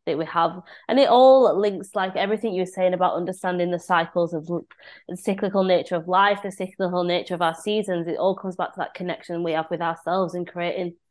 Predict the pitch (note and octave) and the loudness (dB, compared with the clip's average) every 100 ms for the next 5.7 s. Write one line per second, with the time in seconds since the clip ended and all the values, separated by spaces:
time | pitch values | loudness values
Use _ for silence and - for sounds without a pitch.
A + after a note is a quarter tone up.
0 | _ - - G3 F3 F3+ F3 E3+ E3 E3 | _ -4 -2 -4 -4 0 0 0 0 0
1 | E3+ E3+ D#3+ D3+ D#3 D#3 - E3+ C3+ - | -2 -4 -6 -6 -8 -8 -2 -2 -2 -6
2 | D#3+ - F3 F3 F3+ F3+ F3 F3 _ _ | -10 -2 0 2 0 -2 -4 -10 _ _
3 | - F3 - A3 A#3+ - F#3 - D#3+ D#3+ | -4 -4 2 0 0 -4 -4 -4 -4 -4
4 | - F#3 F#3 - F#3 F#3 F#3+ D#3+ - F3 | -4 -6 -6 -4 -4 -2 -4 -6 -8 -12
5 | - E3+ - F3+ E3 - E3 | -8 -10 -8 -6 -4 -2 -4